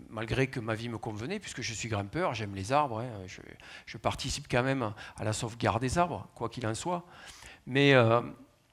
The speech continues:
vous vous dites, vous avez cette conscience profonde de vous dire, « Je reprends ma vie normale et puis je laisse cette dame dans la détresse. » Sauf que moi, c'est pas possible. Depuis tout petit,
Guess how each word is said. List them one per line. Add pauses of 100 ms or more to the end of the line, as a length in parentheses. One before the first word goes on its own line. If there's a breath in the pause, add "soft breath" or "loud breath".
(1200)
vous
vous
dites,
vous
avez
cette
conscience
profonde
de
vous
dire, «
Je
reprends
ma
vie
normale
et
puis
je
laisse
cette
dame
dans
la
détresse. » (640 loud breath)
Sauf
que
moi,
c'est
pas
possible. (220)
Depuis
tout
petit,